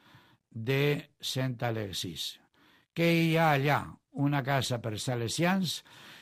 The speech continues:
i una sala, eh, que és polivalent i que serveix per tot.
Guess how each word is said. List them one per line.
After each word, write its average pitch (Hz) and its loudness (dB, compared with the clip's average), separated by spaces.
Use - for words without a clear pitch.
i 156 2
una 165 4
sala, 185 4
eh, 143 -2
que 135 -2
és 131 -2
polivalent 147 0
i 139 -2
que 120 -2
serveix 127 0
per 117 -4
tot. 113 -4